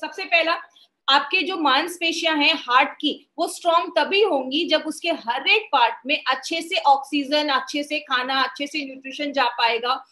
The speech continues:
और ये सारी चीजें किस तरीके से जाती हैं? हमारे खून के द्वारा जाती हैं, खून के through जाती है। तो हमारा खून हार्ट के हर एक part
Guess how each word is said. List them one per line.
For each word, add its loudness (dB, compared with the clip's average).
और -2
ये 2
सारी 4
चीजें -2
किस -6
तरीके -4
से -8
जाती -2
हैं? 2
हमारे -2
खून -8
के -4
द्वारा 0
जाती -4
हैं, -4
खून -6
के -8
through -6
जाती -6
है। -12
तो -10
हमारा -4
खून -4
हार्ट 4
के -6
हर -2
एक 0
part 4